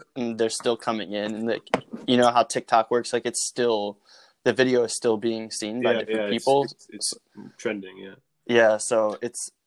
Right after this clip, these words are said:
Speaker 1: it's still incoming. Um, so now the answer is I get a lot of messages, um, but before it, it ebbed and flows.
Speaker 2: Yeah. So,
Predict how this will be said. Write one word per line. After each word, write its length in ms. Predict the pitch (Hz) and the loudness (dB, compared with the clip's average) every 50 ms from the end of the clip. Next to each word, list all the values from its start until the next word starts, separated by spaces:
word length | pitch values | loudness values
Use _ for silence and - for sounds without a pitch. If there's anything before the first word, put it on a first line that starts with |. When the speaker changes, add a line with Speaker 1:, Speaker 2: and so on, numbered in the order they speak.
| _ | _
Speaker 1:
it's 180 | - 127 - - | -10 -8 -8 -6
still 340 | - 160 156 147 143 135 - - | -2 0 0 0 0 -2 -6 -6
incoming. 720 | 135 127 120 117 - 120 120 120 113 110 104 110 107 104 _ _ - | -6 -6 -8 -6 -6 -6 -4 -4 -6 -6 -8 -10 -14 -16 _ _ 2
Um, 360 | 120 117 107 104 101 98 98 - _ _ _ _ _ - | 4 4 4 2 -2 -8 -12 -14 _ _ _ _ _ -6
so 160 | - - 139 | -2 0 0
now 300 | 127 127 120 127 143 139 | 2 2 2 2 2 2
the 120 | 131 - | 0 -2
answer 280 | - 113 117 - - 120 | -4 -6 -6 -6 -8 -8
is 80 | 110 | -6
I 80 | 113 113 | -4 -4
get 100 | 117 110 | -2 -2
a 80 | 110 107 | -2 0
lot 160 | 104 110 110 | 0 0 0
of 80 | 110 | -2
messages, 600 | 113 110 107 - - 113 - 110 104 107 107 - - _ _ - | -4 -8 -8 -10 -10 -10 -8 -8 -8 -8 -10 -14 -18 _ _ 2
um, 420 | 127 123 117 117 107 107 104 104 - _ _ _ _ _ _ _ | 4 6 6 6 4 2 -2 -8 -14 _ _ _ _ _ _ _
but 200 | - 117 107 - | 4 4 4 2
before 400 | - 120 - - 127 127 131 127 | -2 -8 -6 -4 -2 0 0 0
it, 240 | 123 113 117 117 113 - | 0 -2 -6 -8 -10 -10
it 180 | 127 110 - - 98 - _ _ | -10 -10 -8 -8 -8 -10 _ _
ebbed 240 | - 123 120 117 - | -4 -4 -4 -4 -8
and 160 | 120 110 104 | -12 -12 -12
flows. 520 | - _ 117 113 113 110 110 113 - - - _ _ _ _ _ _ _ _ _ _ _ _ _ _ _ _ _ _ _ _ _ _ _ _ | -8 _ -4 -4 -4 -6 -8 -12 -16 -18 -20 _ _ _ _ _ _ _ _ _ _ _ _ _ _ _ _ _ _ _ _ _ _ _ _
Speaker 2:
Yeah. 260 | 117 113 110 101 98 98 _ _ _ _ _ _ _ | -6 -4 -4 -6 -6 -12 _ _ _ _ _ _ _
So, 340 | - - 190 190 175 - | 2 4 6 6 4 2